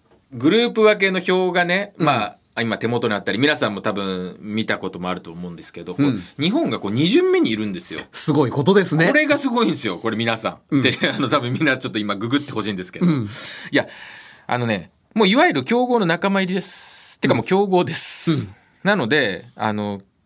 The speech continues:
Speaker 1: これも順当にいくと決勝トーナメント進出ですもんね。うん。で、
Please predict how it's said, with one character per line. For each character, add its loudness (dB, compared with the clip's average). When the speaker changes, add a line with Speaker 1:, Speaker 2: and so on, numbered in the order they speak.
Speaker 1:
こ 4
れ 4
も 2
順 0
当 2
に 0
い -6
く -4
と 2
決 -2
勝 -4
ト -2
ー -2
ナ -2
メ -4
ン -6
ト -4
進 -2
出 -8
で -4
す -12
も -14
ん -6
ね。 -2
う -8
ん。 -8
で、 2